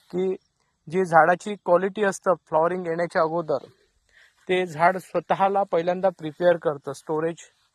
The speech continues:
फूड्स आणि हे पूर्ण प्रिपेअर झालेलं आहे पुढच्या भविष्यासाठी.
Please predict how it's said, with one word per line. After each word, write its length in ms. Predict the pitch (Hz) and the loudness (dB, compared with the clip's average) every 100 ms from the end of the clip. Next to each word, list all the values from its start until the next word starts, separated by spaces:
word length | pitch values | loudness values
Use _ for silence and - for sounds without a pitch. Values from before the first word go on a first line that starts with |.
| _ | _
फूड्स 360 | 175 143 - _ _ _ _ _ _ _ - | -10 -10 -14 _ _ _ _ _ _ _ -4
आणि 160 | 165 | -2
हे 200 | 180 190 | -2 -4
पूर्ण 340 | 196 196 196 202 | -6 -4 -2 -2
प्रिपेअर 500 | 190 185 180 214 214 | -4 -8 -2 0 2
झालेलं 400 | 196 185 180 175 | 2 0 0 -2
आहे 160 | 156 | -4
पुढच्या 360 | 175 180 165 190 | -6 -10 -4 -4
भविष्यासाठी. 800 | 165 180 165 180 160 156 127 120 | -4 -6 -6 -8 -6 -8 -10 -18